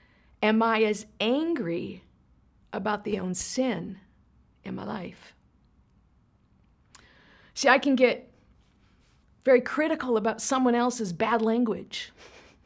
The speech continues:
but ignore my own spiritual pride. Or the other way,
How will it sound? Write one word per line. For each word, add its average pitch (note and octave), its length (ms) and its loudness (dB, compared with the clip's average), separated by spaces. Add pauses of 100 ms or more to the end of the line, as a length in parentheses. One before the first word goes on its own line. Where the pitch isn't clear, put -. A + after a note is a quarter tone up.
(1080)
but A3 120 -2
ignore A3 360 0
my G#3 200 0
own G3 140 -4
spiritual G3+ 520 -10
pride. F#3+ 600 -10 (920)
Or G3+ 340 -4 (920)
the A3 80 -4
other G3+ 100 -4
way, G#3+ 260 -6